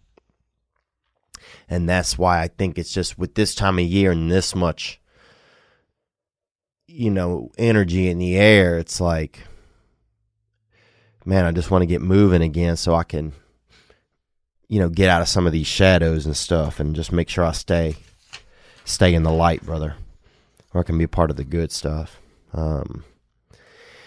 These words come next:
uh, so yeah, I got the F U E hair, uh, transplantation. Um, it's my second time. Did I need it? Probably not.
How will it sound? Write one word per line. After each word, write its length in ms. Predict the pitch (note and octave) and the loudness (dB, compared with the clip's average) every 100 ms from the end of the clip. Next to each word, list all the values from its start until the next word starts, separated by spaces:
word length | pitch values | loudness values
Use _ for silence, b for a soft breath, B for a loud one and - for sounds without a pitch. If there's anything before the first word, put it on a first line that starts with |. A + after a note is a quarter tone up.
| b b b b b _ - | b b b b b _ 4
uh, 880 | F3+ F#3 F#3 F#3 F3+ E3 - - | 8 8 10 8 8 4 -4 -8
so 180 | - F3+ | 0 2
yeah, 380 | E3 G3 C#3 - | 6 6 4 2
I 120 | G#2 A#2+ | 2 4
got 140 | B2+ | 4
the 120 | B2 | 6
F 120 | C#3 C3+ | 6 8
U 160 | C#3 | 8
E 420 | C#3 C3 C3 - - | 10 8 4 0 -4
hair, 540 | G#2+ A#2+ B2 A#2 G#2+ - _ - | 4 6 8 6 0 -10 _ -2
uh, 540 | F#2+ F2+ F2+ E2 D#2 - | 0 0 0 -2 -6 -4
transplantation. 1300 | A2+ G#2 - - A#2 A2 G#2+ B2 B2 - C3 C3 B2+ _ _ _ _ _ - | -2 0 -2 -2 0 0 0 0 0 -2 -8 -8 -16 _ _ _ _ _ -6
Um, 180 | F2 F2 | -2 -2
it's 140 | - | 0
my 120 | F2+ | -2
second 480 | E2 - A2 A2+ F#2+ | 0 0 0 0 -2
time. 540 | A2+ A#2 A#2 A#2+ A2 | 0 0 0 -2 -4
Did 160 | E2 G#2+ | 2 4
I 120 | G2 | 4
need 300 | F2+ G2+ B2 | 4 2 2
it? 160 | C#3 - _ _ _ _ _ _ _ _ _ | 0 -4 _ _ _ _ _ _ _ _ _
Probably 280 | A2 F2 D#2 | 2 4 2
not. 300 | D2+ D2 | -4 -6